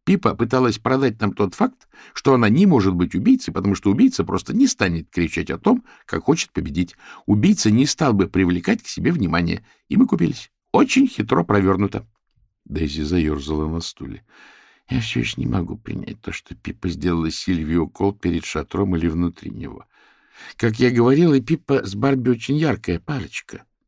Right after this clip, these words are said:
Они победили в прошлом году. Они выделяются светлыми волосами и белой шёрсткой.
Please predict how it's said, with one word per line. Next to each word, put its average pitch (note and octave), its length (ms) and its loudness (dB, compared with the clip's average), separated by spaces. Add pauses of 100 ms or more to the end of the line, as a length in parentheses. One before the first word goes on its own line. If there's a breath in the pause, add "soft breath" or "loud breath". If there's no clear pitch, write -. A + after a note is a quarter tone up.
(380 loud breath)
Они G#2 220 2
победили C3 500 2
в - 100 -6
прошлом A2+ 380 -6
году. - 380 -8 (920)
Они A#2+ 220 2
выделяются A2 640 2
светлыми G#2+ 540 -2
волосами F2 560 -4
и C2 40 -6
белой G#2+ 320 -2
шёрсткой. - 720 -14